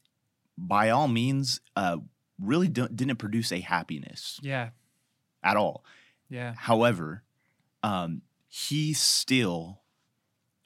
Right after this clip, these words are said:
Speaker 1: somehow was filled with joy, and it was expressed through a rejo-, rejoicing,
Speaker 2: Hmm.
Speaker 1: A K A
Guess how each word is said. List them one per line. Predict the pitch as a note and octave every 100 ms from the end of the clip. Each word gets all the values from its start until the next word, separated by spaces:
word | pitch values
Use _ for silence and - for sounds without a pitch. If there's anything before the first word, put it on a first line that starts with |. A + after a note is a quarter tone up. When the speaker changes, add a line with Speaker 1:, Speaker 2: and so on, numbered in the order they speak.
| _ _ _ _ _
Speaker 1:
somehow | - - C3+ C#3 C3+ F#2+ D#2+ E2 -
was | F#2+ F#2+ E2 - _
filled | - - - - B2+ G#2+ F2+ G#2 - - _ _ _ _
with | F#2+ A2 B2 -
joy, | F#2+ F#2+ D#2+ D#2 F#2+ _ _ - - _
and | G#2+ G#2+
it | G2+ G#2 -
was | G#2+ F#2+
expressed | G#2 G#2+ - - - C3 B2 A#2 -
through | B2+ C3
a |
rejo-, | G#2 G2 F2+ G2 G2+
rejoicing, | F#2+ F2+ G2+ F#2 A2+ A2 - E2+ D#2 F#2+ - _ -
Speaker 2:
Hmm. | C#3 B2 A2+ G#2+ _ -
Speaker 1:
A | G#2+
K | G#2+ A#2 G#2+
A | G#2+ F#2+ F2 F2+